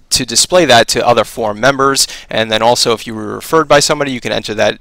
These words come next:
information there. The time zone, that should default to your computer, but you should, you know, double check and make sure. And then you can opt in, uh, and I would g-, you know, suggest opting in for these emails in term, if the administrators wanna go ahead and send you some notices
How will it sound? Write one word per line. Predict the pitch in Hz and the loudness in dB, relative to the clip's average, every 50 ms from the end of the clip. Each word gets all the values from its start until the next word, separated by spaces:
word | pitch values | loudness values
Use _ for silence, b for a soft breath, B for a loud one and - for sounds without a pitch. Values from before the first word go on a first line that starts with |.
| - _ - | -18 _ -10
information | 131 113 - - 110 110 104 101 - 113 104 | -10 -10 -8 -10 -8 -6 -6 -6 -6 -6 0
there. | 123 139 147 143 147 147 | 2 2 4 4 4 2
The | 135 - 107 | 0 -2 -6
time | - - 135 131 135 135 135 | -4 0 2 2 2 2 0
zone, | 123 139 139 135 135 135 | -2 -2 0 0 0 0
that | 123 113 113 | 0 -2 0
should | - - - 196 - | 2 2 2 0 0
default | - 143 - - 143 135 135 127 - | -2 -6 -2 2 2 2 2 2 -2
to | - 123 | -6 -4
your | 113 113 110 113 - - - | -2 0 0 0 -2 -6 -12
computer, | - 117 107 - - 143 139 143 | -16 -16 -12 -6 -6 0 0 0
but | 131 120 - | 0 0 -4
you | 120 110 | -4 -4
should, | - - 113 117 120 | -6 -6 -6 -10 -10
you | 131 | -4
know, | 127 113 110 | -2 -2 0
double | 110 117 113 117 113 | 2 2 2 2 0
check | - - 131 120 - | 0 2 2 2 2
and | 127 113 | 0 -6
make | 110 110 107 | -6 -6 -6
sure. | - - 147 143 143 B B B B B B | -4 0 2 2 2 B B B B B B
And | 127 120 | -4 0
then | 127 127 131 | 0 0 -2
you | 131 123 | -2 -6
can | - 127 123 | -4 -4 0
opt | - 127 123 123 - 135 | 4 4 4 4 2 2
in, | 123 120 120 120 117 | 0 0 0 -2 -6
uh, | 127 123 113 110 107 110 | -4 0 0 2 2 2
and | 113 113 | 4 4
I | 117 | 2
would | 113 113 110 - - | 2 2 -2 -6 -12
g-, | - 156 147 - | -8 -8 -8 -8
you | 139 143 | -6 -2
know, | 127 120 | -2 -2
suggest | - - 131 - 180 180 165 - - - 147 - | -2 -2 -2 2 2 2 4 2 0 -4 -4 2
opting | - 127 120 - - 123 123 | 2 2 2 2 0 0 0
in | 120 120 117 | 0 0 0
for | - - 117 | -6 -8 -6
these | 110 113 113 - - | -6 -4 -4 -4 -6
emails | - 139 127 127 127 123 123 123 - - | -6 -4 -2 0 2 2 2 2 0 -4
in | 110 104 | -6 -6
term, | - 117 113 113 | -4 -4 -4 -4
if | 117 113 110 - | -4 -8 -8 -8
the | - 113 | -8 -8
administrators | 107 110 120 117 110 - - 120 113 113 113 - | -6 -6 -6 -4 -4 -4 -4 -4 -4 -4 -6 -6
wanna | 120 110 110 | -6 -6 -4
go | 107 110 110 | -2 -2 -2
ahead | 104 110 117 107 104 B B B B B | 2 2 2 0 0 B B B B B
and | B 110 104 - | B -10 -4 0
send | - - 120 113 113 110 | 0 0 0 0 -2 -2
you | 113 | -4
some | - - 110 107 | -4 -4 -4 -4
notices | 110 113 107 104 - 117 107 104 - | -4 -4 -2 -2 -4 -4 -4 -4 -6